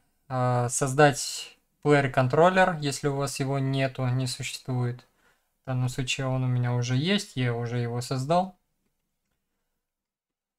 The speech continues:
Если мы в него зайдём, здесь ничего нету, но в данном случае у меня есть, я здесь показывал, как,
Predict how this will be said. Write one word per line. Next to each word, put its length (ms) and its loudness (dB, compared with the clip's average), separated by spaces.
Если 320 -6
мы 180 0
в 60 0
него 240 0
зайдём, 500 0
здесь 240 -2
ничего 240 0
нету, 340 2
но 200 4
в 80 -2
данном 260 2
случае 360 -4
у 40 0
меня 280 0
есть, 460 -2
я 540 2
здесь 320 0
показывал, 580 -2
как, 420 -2